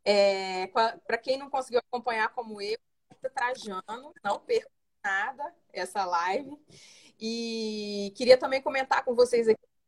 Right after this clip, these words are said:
tá na, com a presença do Marcos Ornelas, pra quem é R H, é uma referência na minha carreira fundamental, assim, e que com, com certeza quem é R H conhece.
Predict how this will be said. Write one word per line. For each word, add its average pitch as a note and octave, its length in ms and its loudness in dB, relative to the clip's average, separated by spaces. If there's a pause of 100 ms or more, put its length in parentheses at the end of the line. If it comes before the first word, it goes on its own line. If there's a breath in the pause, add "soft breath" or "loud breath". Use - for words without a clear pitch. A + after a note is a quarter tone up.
(120)
tá B3 80 0
na, B3+ 120 -4
com - 160 -6
a A3+ 40 -2
presença A3+ 440 0
do A#3 200 -10
Marcos A#3 320 -6
Ornelas, B3 680 -2
pra - 200 -10
quem A#4+ 120 -8 (120)
é - 40 -8
R - 300 -8 (120)
H, G#3+ 400 -2
é G#3 40 -8
uma G3+ 140 -8
referência G#3+ 720 -8 (380)
na G3 160 0
minha A#3 160 0
carreira G#3+ 720 -2 (220)
fundamental, A3 840 0
assim, G#3+ 500 -4
e G#3 60 -8
que - 180 -8 (220)
com, A3+ 120 -4
com A#3 180 0
certeza B3+ 360 0
quem - 80 -16 (100)
é G3+ 40 2
R G3+ 120 4
H G3+ 200 4
conhece. G3+ 680 -6